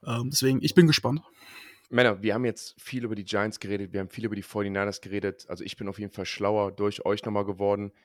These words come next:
Speaker 2: Ich glaub, ihr nochmal durch, durch uns. Ich hab das Gefühl, ihr schätzt die Giants besser ein, als wir das tun. Und, äh,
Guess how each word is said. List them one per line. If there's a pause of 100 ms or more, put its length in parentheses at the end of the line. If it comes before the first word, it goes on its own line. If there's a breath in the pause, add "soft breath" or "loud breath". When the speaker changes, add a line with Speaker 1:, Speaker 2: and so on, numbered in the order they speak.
Speaker 2:
Ich
glaub,
ihr
nochmal
durch,
durch
uns.
Ich
hab
das
Gefühl,
ihr
schätzt
die
Giants
besser
ein,
als
wir
das
tun.
Und, (120)
äh,